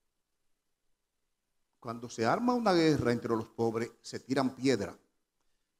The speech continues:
Los poderosos económicamente se tiran misiles. Entonces, aquí lo que importa es que haya un Estado de Derecho, un Estado de Derecho que quienes más tienen que garantizarlo son aquellos que tienen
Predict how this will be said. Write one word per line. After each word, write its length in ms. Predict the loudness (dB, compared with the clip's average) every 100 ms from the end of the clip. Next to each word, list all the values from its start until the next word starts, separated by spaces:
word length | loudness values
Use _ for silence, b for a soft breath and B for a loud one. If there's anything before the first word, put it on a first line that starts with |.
| _ _ _ _ _
Los 340 | 0 0 0
poderosos 760 | -4 -8 -10 0 2 2 -2 -6
económicamente 1000 | -6 -4 -4 -4 -6 -6 -6 -10 -14 -18
se 140 | -18
tiran 360 | -16 -10 -10 -10
misiles. 680 | -4 -2 0 -4 -6 -8 -8 _ _ _ _ _ _ _ _ _ _ _ _ _ _ _ _ _
Entonces, 520 | -20 -18 -10 -6 -6 -6 _ _ _
aquí 260 | -20 -18 -14
lo 160 | -8
que 80 | -4
importa 560 | -4 -4 -4 -4 -6 -14
es 60 |
que 180 | -12 -12
haya 280 | -10 -6 -6
un 140 | -6
Estado 600 | -12 -16 _ 0 2 -2
de 160 | -2 0
Derecho, 640 | 2 0 0 -2 -2 -4 _ _ _ _ _ _ _ _ _
un 160 | -2 0
Estado 500 | 0 0 2 2 2
de 120 | 0
Derecho 440 | 0 0 2 0 0
que 320 | -2 -2 -8
quienes 300 | 0 2 2
más 300 | 0 2 2
tienen 260 | 0 -2 0
que 100 | 2
garantizarlo 720 | 2 2 -2 2 2 2 -2
son 200 | -2 -2
aquellos 520 | 0 2 2 2 -6
que 120 | -10
tienen 420 | -6 -4 -4 -8